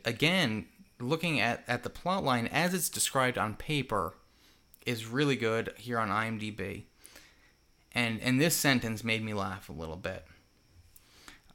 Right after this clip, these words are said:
"When a U S senator and Luther's own supporters abduct and frame him for the murder of an innocent teenage girl,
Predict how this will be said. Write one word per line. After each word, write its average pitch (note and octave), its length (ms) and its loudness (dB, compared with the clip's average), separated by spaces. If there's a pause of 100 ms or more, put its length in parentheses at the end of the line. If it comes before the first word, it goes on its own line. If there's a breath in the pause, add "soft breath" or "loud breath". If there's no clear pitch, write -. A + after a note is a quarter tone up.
(100)
"When A#2 180 -2
a A2+ 40 0
U E3+ 200 2
S F#3+ 100 4
senator C3+ 380 4
and A2 100 2
Luther's B2+ 300 0
own A#2 180 2
supporters C#3 540 -2
abduct A2+ 520 2
and G#2+ 200 -6
frame D#3+ 300 0
him E3 100 -2
for - 100 -4
the A#2 80 0
murder C#3+ 380 4
of A2+ 100 2
an A#2+ 120 0
innocent E3 420 -2
teenage D#3 420 -2
girl, G2 420 -4